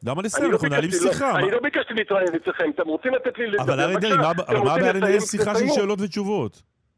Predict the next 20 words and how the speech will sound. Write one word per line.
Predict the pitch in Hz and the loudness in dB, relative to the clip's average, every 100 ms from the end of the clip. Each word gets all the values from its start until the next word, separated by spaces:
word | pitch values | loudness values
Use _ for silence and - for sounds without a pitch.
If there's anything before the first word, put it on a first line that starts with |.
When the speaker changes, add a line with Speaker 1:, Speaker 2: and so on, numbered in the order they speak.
| _ _ 190 | _ _ -2
Speaker 2:
לא, | 285 | 0
אבל | 302 226 | 0 -2
עם | - | 0
כל | 247 | 0
הכבוד, | 269 330 339 233 | 0 0 0 -2
תסיימו, | - 240 277 240 | -2 0 0 2
אני | 196 | 2
עוד | 196 214 | 2 2
לא | 269 | 0
מתחיל | 262 277 | 0 -2
משפט, | 254 - 202 196 | -2 -2 -2 -2
אתם | 202 214 220 226 226 226 226 | -2 -2 -2 -2 0 0 0
נכנסים | - 240 302 | 0 -2 -2
באמצע. | 370 392 359 208 151 - _ _ _ _ _ _ _ _ _ _ | 0 0 0 -2 -2 -6 _ _ _ _ _ _ _ _ _ _
קצת | - 247 | -4 -2
דרך | 247 320 - | 0 -2 0
ארץ. | 349 - - - _ _ _ _ _ _ _ _ _ _ _ _ _ _ _ _ _ _ _ _ _ _ _ - | 0 0 -4 -10 _ _ _ _ _ _ _ _ _ _ _ _ _ _ _ _ _ _ _ _ _ _ _ -14
Speaker 1:
בבקשה. | 117 123 190 120 _ _ _ _ _ _ _ _ _ _ _ _ _ 127 | -10 -6 -6 -8 _ _ _ _ _ _ _ _ _ _ _ _ _ -8
Speaker 2:
אני | 127 | -6
אומר, | 139 156 | -2 -2